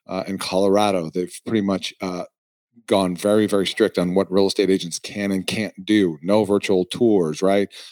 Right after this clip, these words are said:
I mean, shutting down the affiliate related services and so forth, making it very, very difficult to conduct a business as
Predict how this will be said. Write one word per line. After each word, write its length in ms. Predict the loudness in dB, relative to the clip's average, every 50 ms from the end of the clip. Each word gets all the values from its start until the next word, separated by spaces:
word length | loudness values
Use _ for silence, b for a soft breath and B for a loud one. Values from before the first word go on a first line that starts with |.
| B B -12
I 60 | -6
mean, 160 | -4 -4 -4 -2
shutting 380 | 0 2 4 4 4 2 0
down 300 | 0 0 2 2 2 2
the 120 | 2 2 0
affiliate 460 | 0 0 2 2 2 2 2 0 0
related 340 | 2 2 2 2 2 0 0
services 460 | 2 2 2 2 2 0 -2 -4 -4
and 100 | -4 -4
so 100 | -2 -2
forth, 240 | 0 0 0 -2 B B B B B B B _
making 300 | -2 0 0 0 0 -2
it 180 | -4 -8 -6
very, 520 | -2 0 0 2 2 2 2 2 0 -2 -4
very 360 | -2 0 0 0 0 0 -2
difficult 540 | -2 -2 0 0 0 0 -2 -2 -2 -6 -12 b b b b _ -14 -8
to 200 | -4 -4 -4 -4
conduct 400 | -4 -8 -8 -8 -10 -10 -12 -10
a 20 |
business 480 | -8 -8 -6 -6 -8 -8 -8 -10 -12 -12 _ _ _ _ _ _ _ _ _ _ _ _
as 380 | -8 -4 -2 -2 -2 -4 -6